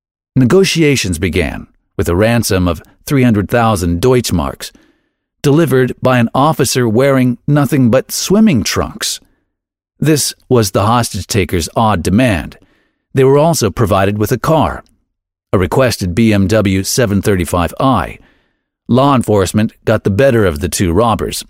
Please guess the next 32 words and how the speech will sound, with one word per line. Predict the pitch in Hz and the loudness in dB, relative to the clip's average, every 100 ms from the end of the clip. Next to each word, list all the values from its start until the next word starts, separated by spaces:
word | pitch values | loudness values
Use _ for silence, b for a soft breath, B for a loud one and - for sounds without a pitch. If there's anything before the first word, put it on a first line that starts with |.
| _ - | _ -4
as | 92 | -2
they | 92 98 | 0 -2
switched | - 131 127 - | -2 -2 -2 0
out | 113 113 - | 0 -2 -2
the | 92 | -4
dreamy | 101 110 101 | 0 2 2
Beamer | 82 113 139 95 78 - b b b b | 0 0 2 2 -2 -6 b b b b
with | 143 | -2
a | 131 | 0
far | - 160 143 | 2 0 0
slower | - 139 131 117 117 - | 0 2 2 2 0 -2
Audi | 139 127 113 | 0 2 2
one | 107 110 | 2 2
hundred. | 139 180 87 - _ _ _ _ _ _ - | 2 0 -2 -8 _ _ _ _ _ _ -10
Still, | - 139 95 87 147 _ _ | -4 0 2 0 -6 _ _
nothing | - 90 92 107 | -2 0 2 0
to | |
scoff | 135 170 127 92 | 0 0 0 0
at. | 76 87 - b b b b b b - | -4 -6 -10 b b b b b b -4
It | 147 151 | -2 2
was | 151 127 | 2 2
also | 120 104 123 | 2 2 0
bugged, | 98 147 139 90 - - _ _ - | 0 0 0 -2 -6 -20 _ _ -8
something | - 135 110 98 | 0 0 2 2
Rosner | 107 117 110 107 95 | 2 2 0 0 0
and | 87 | 0
Degowski | 90 107 120 113 - 90 | 0 0 0 0 -2 -2
were, | 90 92 95 - | 0 0 0 -2
however, | 123 127 127 101 | 0 2 2 0
apparently | 107 - - 143 113 98 | -2 -4 -2 0 0 -2
suspicious | - 101 - 190 - 85 | -2 -6 0 0 0 -2
of, | 80 60 | -4 -6